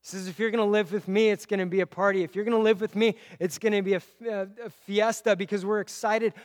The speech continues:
about what has happened. We're excited that you were dead and now you're found, that you're back to life."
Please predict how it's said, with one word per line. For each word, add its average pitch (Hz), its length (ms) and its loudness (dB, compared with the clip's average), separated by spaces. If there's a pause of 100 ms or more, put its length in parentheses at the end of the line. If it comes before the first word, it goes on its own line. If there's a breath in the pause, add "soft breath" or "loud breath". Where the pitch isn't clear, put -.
(120)
about 196 460 0
what 185 500 -2
has 202 180 0
happened. 202 460 -2
We're 202 160 -2
excited 233 440 0
that 202 160 -4
you 208 180 -4
were 226 240 4
dead 220 440 2 (200 loud breath)
and 202 180 -2
now 208 140 -2
you're 208 160 -2
found, 214 300 0 (200 loud breath)
that 240 140 0
you're 214 180 4
back 208 520 0
to 196 100 -4
life." 165 600 -8